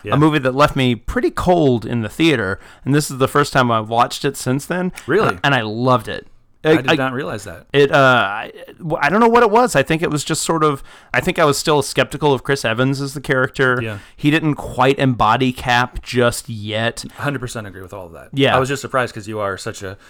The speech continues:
Speaker 1: now you're so gung-ho about Captain America. It, it, uh, it's, my brain is trying to process that you
Speaker 2: Yeah.
Speaker 1: weren't blown away by the very first
Speaker 2: Yeah.
Speaker 1: movie.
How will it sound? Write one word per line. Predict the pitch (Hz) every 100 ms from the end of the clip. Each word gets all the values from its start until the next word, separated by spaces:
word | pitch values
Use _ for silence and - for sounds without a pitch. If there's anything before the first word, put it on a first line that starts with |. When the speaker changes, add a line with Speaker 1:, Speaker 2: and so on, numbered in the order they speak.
| -
Speaker 1:
now | 127 131 131
you're | 117 107
so | 113 101
gung-ho | 104 101 95 101
about | 92 92 90 - -
Captain | 92 85 101
America. | 92 110 107 - 95 90 - - -
It, | 104 104 _ _ -
it, | 104
uh, | 101 - -
it's, | 113 - -
my | 113 107
brain | 107 117
is | 107
trying | - 101 95
to |
process | - 107 107 107 -
that | 110
you | 107 104
Speaker 2:
Yeah. |
Speaker 1:
weren't | 110 117
blown | 104 107 104
away | 101
by | 98 95
the | 95
very | 98 92
first | - 95 -
Speaker 2:
Yeah. | 117 113 107
Speaker 1:
movie. | 104